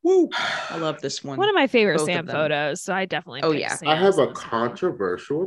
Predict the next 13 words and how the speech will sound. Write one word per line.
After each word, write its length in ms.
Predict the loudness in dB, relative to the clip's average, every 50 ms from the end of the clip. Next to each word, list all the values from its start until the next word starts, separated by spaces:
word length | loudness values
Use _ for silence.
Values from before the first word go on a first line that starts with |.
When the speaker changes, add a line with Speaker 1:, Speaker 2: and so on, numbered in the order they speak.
| -6 -8 -18 -20
Speaker 3:
opinion. 340 | -18 -16 -16 -16 -16 -16 -16 -6 0 2
Speaker 2:
Ooh, 160 | 2 4 4
okay. 380 | 2 0 -2 -4 -6 -6 -6 -8 -10 -12 -14 _ _ _ _ _ _ _ _ _ -4
<laughs> 640 | -2 0 0 2 4 4 4 4 4 2 -2 -4 -10 _ _ _ -20 -20 _ _ _ _ _ _ _ 2
Speaker 3:
Oh, 180 | 4 6 6 6
Lord. 540 | 4 0 -2 -4 -4 -4 -6 -6 -8 -8 -10 _ 0 2
Ooh. 300 | 4 4 4 2 -2 -4 -16 -20 -20 -20 _ _ 4
Uh, 320 | 6 8 10 8 8 6 -2 -16 _ _ _ _ _ _ _ _ 0
I 180 | 4 4 6 6
don't 260 | 6 4 2 2 2
think 260 | 2 2 2 0 -2
this 220 | -4 -4 -4 -2
is 180 | -2 -2 -2